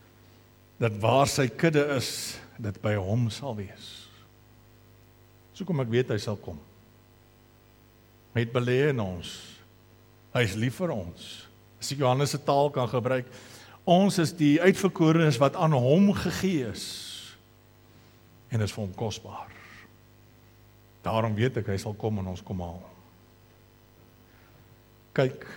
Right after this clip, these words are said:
hy kom." Die woorde vra onmiddellike aandag, ook nie waar nie.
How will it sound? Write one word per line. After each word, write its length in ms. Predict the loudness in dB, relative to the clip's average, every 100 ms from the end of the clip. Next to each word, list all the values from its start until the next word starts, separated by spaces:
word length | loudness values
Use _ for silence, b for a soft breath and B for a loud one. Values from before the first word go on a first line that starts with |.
| B B
hy 180 | -12 -10
kom." 260 | -4 -2 -2 -6 -12 -20 -20 -20 _ _ b b b b b b b -20 _
Die 100 | -4
woorde 360 | 0 2 2 0
vra 260 | 0 0
onmiddellike 500 | 0 -2 -2 -4 -6
aandag, 400 | -4 -4 -4 -8
ook 200 | -12 -10
nie 100 | -8
waar 300 | -8 -8 -10 -16
nie. 100 | -20